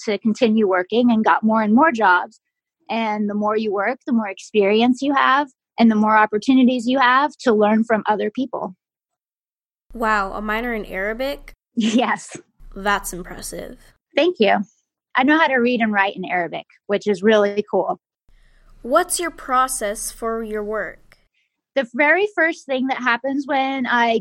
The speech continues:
Speaker 1: get a new project is you get the script. And basically the first thing you do is you read the script and you read it a few times and kind of understand the story. And then usually I get really excited at the very beginning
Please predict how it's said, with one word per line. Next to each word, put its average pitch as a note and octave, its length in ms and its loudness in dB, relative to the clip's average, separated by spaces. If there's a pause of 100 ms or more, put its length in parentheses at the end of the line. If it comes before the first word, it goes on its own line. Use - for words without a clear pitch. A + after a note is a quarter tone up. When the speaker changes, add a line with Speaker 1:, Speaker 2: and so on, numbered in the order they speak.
Speaker 1:
get B3 160 2
a B3+ 100 0
new B3 220 2
project B3 720 0
is A3+ 500 2
you A3 160 4
get B3 320 0
the A#3+ 60 -2
script. - 540 -2
And A3 140 2
basically A#3+ 540 2
the G#3 100 0
first B3 300 0
thing B3 160 4
you A#3+ 120 4
do G#3+ 300 4
is G3 160 0
you G#3 120 -2
read G#3+ 260 0
the G3+ 80 -8
script - 540 -6 (280)
and G#3+ 520 0 (480)
you A3+ 720 2 (340)
read C4 300 2
it D4 120 2
a C#4+ 60 0
few C4+ 180 -4
times B3+ 540 2
and A3 120 -2
kind A3+ 220 0
of G3 60 -8
understand A#3 600 0
the G3 40 -4
story. B3+ 760 0 (380)
And A3 240 2
then A3 280 2
usually C4+ 540 2
I A3 160 2
get G#3+ 180 0
really A#3 380 2
excited A3 640 0
at B3 120 -2
the G#3 100 -4
very G#3 240 2
beginning G3 560 -2